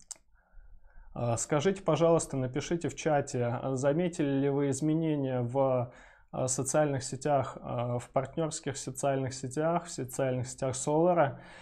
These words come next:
Solar Группа? А, нравится ли вам контент? Сохранится ли возможность увеличения пакета, а, на тринадцатом этапе?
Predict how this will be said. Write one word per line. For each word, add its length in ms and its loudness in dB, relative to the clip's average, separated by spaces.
Solar 400 4
Группа? 600 2
А, 260 2
нравится 500 4
ли 80 0
вам 260 2
контент? 680 -2
Сохранится 680 0
ли 40 4
возможность 640 2
увеличения 560 0
пакета, 680 0
а, 220 -2
на 220 2
тринадцатом 680 -2
этапе? 440 -4